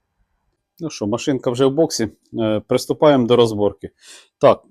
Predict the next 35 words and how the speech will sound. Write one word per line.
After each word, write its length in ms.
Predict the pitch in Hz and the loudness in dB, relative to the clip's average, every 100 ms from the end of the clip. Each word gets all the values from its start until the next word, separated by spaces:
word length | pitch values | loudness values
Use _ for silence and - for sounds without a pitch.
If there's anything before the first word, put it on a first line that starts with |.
| 107 | -2
е, 200 | 107 107 | 2 2
нам 220 | 113 147 | 4 4
по-любому 520 | 139 139 135 135 131 113 | 4 4 6 6 4 4
треба 320 | 117 113 110 | 4 4 4
знімати 360 | 113 113 107 110 | 2 0 0 -4
накладки. 500 | 98 95 95 - 185 | -6 -4 -4 -2 -6
В 40 | _ _ _ _ - - | _ _ _ _ -20 -2
будь-якому 440 | 127 131 131 117 | 2 4 4 4
випадку, 400 | 120 170 165 - | 4 4 2 -2
тому 280 | 113 127 139 | -2 2 2
що 480 | 135 - 123 117 113 - | 0 0 0 2 -2 -2
тут 180 | 135 - - - _ _ _ _ _ _ _ _ _ | -4 -4 -20 -20 _ _ _ _ _ _ _ _ _
от 180 | 110 104 | -18 -8
такі 240 | 113 120 | -8 -8
пошкодження, 760 | 120 131 - - 170 135 123 110 | -6 -6 -4 0 0 0 -4 -4
і 80 | 120 | -6
їх 240 | 127 143 | -6 -6
зробити 480 | 117 120 117 135 131 | -6 -6 -4 -2 -4
нереально 500 | 123 120 123 120 110 | -4 0 2 0 -2
буде 460 | 107 135 151 127 101 - | -4 -2 0 -2 -4 -12
знятими. 720 | 104 104 117 113 - 101 90 _ _ _ _ _ | -12 -6 -2 -2 -4 -10 -10 _ _ _ _ _
Ну 120 | 196 | 4
і 100 | 180 | 4
пофарбувати 720 | 151 147 156 147 143 143 123 131 | 6 4 4 4 6 8 8 8
якісно 440 | 160 165 131 123 | 4 4 -2 0
не 100 | 123 | 0
получиться, 540 | 120 135 123 104 - 92 | 2 2 2 2 -8 -8
тому 280 | 110 123 | -4 -4
що 220 | 123 117 113 | -2 2 0
отам 360 | - 160 160 | 4 4 4
заматувати, 720 | 131 123 120 127 123 123 110 | 2 2 2 2 4 4 4
аж 120 | 110 104 | 0 0
отам, 260 | - 107 | -2 -2
отам, 260 | 110 123 117 | 0 -2 -2
отам, 340 | 117 160 165 | -2 -2 -2